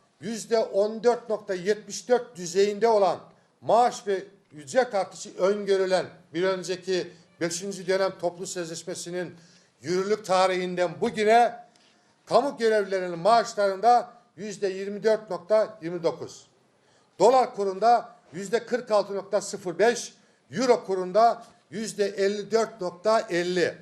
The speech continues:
altın fiyatında yüzde yetmiş bir nokta otuz üç oranda artış gerçekleşmiş.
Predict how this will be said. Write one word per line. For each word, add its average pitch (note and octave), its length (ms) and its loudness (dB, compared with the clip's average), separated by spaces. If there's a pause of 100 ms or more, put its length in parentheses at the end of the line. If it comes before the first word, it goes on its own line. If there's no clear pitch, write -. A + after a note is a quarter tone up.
(420)
altın G3+ 400 2
fiyatında G3+ 840 0 (220)
yüzde G3 320 -8
yetmiş F#3+ 580 -6
bir A3 180 -4
nokta G3+ 540 0 (180)
otuz G3 280 -6
üç A#3 180 -8
oranda F3+ 500 0 (120)
artış C#3+ 540 -6
gerçekleşmiş. - 880 -12